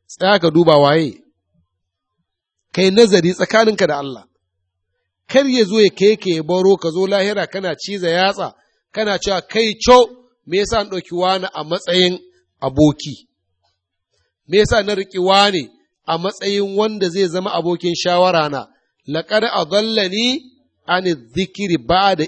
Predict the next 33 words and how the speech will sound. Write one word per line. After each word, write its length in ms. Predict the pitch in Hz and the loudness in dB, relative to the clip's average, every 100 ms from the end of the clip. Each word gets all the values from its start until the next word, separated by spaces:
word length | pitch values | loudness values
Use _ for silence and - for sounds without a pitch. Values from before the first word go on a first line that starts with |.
| - | -2
iz 180 | 190 147 113 | -4 -2 4
ja'ani, 520 | 165 175 - 139 107 110 | 6 6 4 -4 -4 2
wa 140 | 151 | 2
kana 320 | - 214 208 190 | 4 0 0 -4
shaytanu 560 | - 165 - 202 202 | -4 -8 -2 -2 -2
lil 160 | 175 165 196 | -6 -6 -6
insani 520 | 196 185 220 220 214 208 _ _ _ | -4 2 2 2 -4 -10 _ _ _
khadula." 580 | - 151 160 208 165 113 _ _ _ - | -10 -10 -8 -8 -6 -8 _ _ _ -8
Kai 100 | 165 | -4
hankali. 520 | 202 220 - 104 90 _ _ _ _ _ _ _ _ _ _ _ _ _ _ _ - | -4 -6 -10 -12 -14 _ _ _ _ _ _ _ _ _ _ _ _ _ _ _ -2
Yanzu 240 | 170 170 170 | -2 -2 2
waɗannan, 540 | 208 294 233 190 190 147 _ _ _ _ | 4 6 4 2 -2 -2 _ _ _ _
wai 180 | 143 185 | 0 4
yanzu 200 | 208 170 | 4 4
aminan 400 | 190 160 151 170 | 0 -2 -2 0
Abu 240 | 160 143 147 | 0 -2 0
Talib 320 | 151 147 127 | 0 0 -2
ne. 180 | 107 101 _ _ _ _ _ _ _ - | -6 -18 _ _ _ _ _ _ _ -8
Amma 280 | 160 170 190 | -6 0 0
don 180 | 190 196 | 0 -4
Allah 300 | 202 214 185 | -2 -2 -2
jama'a 280 | 143 170 160 | -2 -2 -2
ku 120 | 143 | -2
bi 120 | 143 | -4
mu 140 | 180 156 | -4 -2
maraka. 380 | 131 139 135 110 _ _ _ _ - | -4 -6 -8 -16 _ _ _ _ -6
Kafin 260 | 175 175 190 | -4 -2 -2
mu 80 | 185 | -2
karanta 400 | 240 247 202 175 | 2 2 4 2
me 100 | 160 | 2
suka 260 | 147 196 175 | -4 -4 -4
yi 80 | 143 | -4
mashi, 320 | 143 135 - | -4 -4 -10